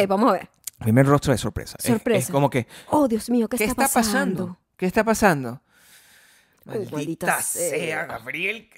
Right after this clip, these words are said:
Speaker 1: <laughs>
Speaker 2: Ah, bueno, ya pasó. Así, <laughs> esas son las tres cosas que pasaron. Pero te viste, nunca te había visto yo a ti
Speaker 1: Tan indefensa.
Speaker 2: tan indefensa.
Speaker 1: Sí.
Speaker 2: Es una, es, es una cuestión con esa.
Speaker 1: Seguramente.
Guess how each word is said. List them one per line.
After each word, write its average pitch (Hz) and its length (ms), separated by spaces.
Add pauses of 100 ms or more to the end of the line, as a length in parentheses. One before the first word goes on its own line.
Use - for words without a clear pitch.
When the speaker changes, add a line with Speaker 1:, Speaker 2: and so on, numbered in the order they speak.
(220)
Speaker 1:
<laughs> - 80 (920)
Speaker 2:
Ah, 262 120
bueno, 285 160 (100)
ya 220 100
pasó. 214 440
Así, 208 280
<laughs> 196 40
esas - 240
son 254 120
las 247 160
tres 208 220
cosas 180 300
que 165 80
pasaron. 113 420 (540)
Pero 92 120
te - 80
viste, 117 320
nunca 226 300
te 175 80
había 151 160
visto 151 320
yo 113 260
a 90 80
ti 113 220
Speaker 1:
Tan 269 140
indefensa. 262 380 (200)
Speaker 2:
tan 113 160
indefensa. 113 520
Speaker 1:
Sí. 208 180
Speaker 2:
Es - 60
una, 113 240
es, 123 140
es 117 80
una 120 140
cuestión 117 220
con 113 80
esa. 214 160
Speaker 1:
Seguramente. 202 320